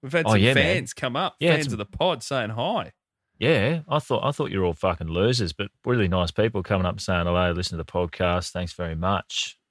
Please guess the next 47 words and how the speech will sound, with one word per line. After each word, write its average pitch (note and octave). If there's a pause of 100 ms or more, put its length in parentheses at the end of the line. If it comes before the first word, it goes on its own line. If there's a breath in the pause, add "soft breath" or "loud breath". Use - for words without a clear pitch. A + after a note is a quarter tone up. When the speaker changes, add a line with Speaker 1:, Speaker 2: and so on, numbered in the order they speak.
(180)
Speaker 2:
for E2+
saying G2
it. - (100)
It's -
nice, F#2
'cause F2
I G#2
thought E2
I D#2+
was D#2
just -
doing D#2
this D#2
for -
fucking E2+
nothing. F#2+ (460 soft breath)
Turns F#2
out F2+
some G2
of E2
you E2
turn F2
up F2
to E2+ (440)
stand G#2+
up, D2+ (120)
and A2+ (400)
you G2+
don't G#2
sit -
in D#2
the -
front G2+
row G2+
with E2+
your E2 (500)
stupid F2
fucking F2
hamburger G2
shirts E2
on F2
or D#2+
anything, F2+
yelling F2
catchphrases F2
at D#2+
me, D#2